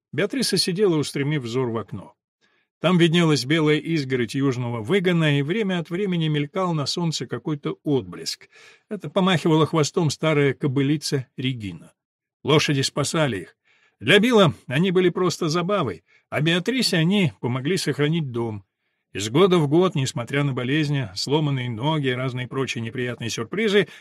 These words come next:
которые преподносят своим хозяевам лошадки, конюшня неизменно приносила доход. Правда, приходилось выкручиваться.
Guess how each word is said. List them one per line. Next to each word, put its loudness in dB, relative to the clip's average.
которые 4
преподносят 0
своим 0
хозяевам 0
лошадки, -2
конюшня 2
неизменно 2
приносила -2
доход. -10
Правда, 0
приходилось -2
выкручиваться. -6